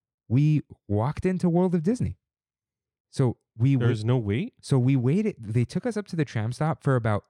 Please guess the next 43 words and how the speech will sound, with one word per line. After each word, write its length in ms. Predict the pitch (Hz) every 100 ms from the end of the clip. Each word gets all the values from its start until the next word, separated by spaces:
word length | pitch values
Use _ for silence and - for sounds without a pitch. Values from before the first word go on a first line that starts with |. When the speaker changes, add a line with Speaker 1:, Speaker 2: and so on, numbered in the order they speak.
| _ _
Speaker 1:
twenty 260 | - 127 107
seconds. 460 | 85 80 - - _ 147
Speaker 2:
Mm-hmm. 240 | 117 101 104 _ -
Speaker 1:
And 140 | 110
then 80 | 127
they 120 | 131
let 140 | 123 139
us 100 | 151
walk 300 | 110 120 -
down 160 | 120
to 60 | 147
that 140 | 165
main 200 | 117 139
line, 220 | 101 87 -
and 100 | 113
the 40 |
main 220 | 107 120 139
line 160 | 139
just 140 | 120 -
kept 160 | 113
moving. 320 | 117 160 76 - _ _ _ _
And 140 | 123 135
we 80 | 151
walked 260 | 123 147
in 100 | 185 185
down 160 | 185 151
in 280 | 147 160
World 180 | 151 185
of 60 | 202
Disney. 240 | 247 165
Speaker 2:
What 180 | 170 294
are 120 | 359
people 320 | - 269 294 175
doing 520 | 151 226 208 185 156 _
in 120 | - 127
downtown 360 | 151 156 151
Disney? 320 | 131 127 95 - _ _ _ _ _ _ _ _ _ _ -
Speaker 1:
I 40 | 156
don't 220 | 151 214
know 80 | 254
where 160 | 185
they 100 | 190
were. 300 | 202 277 226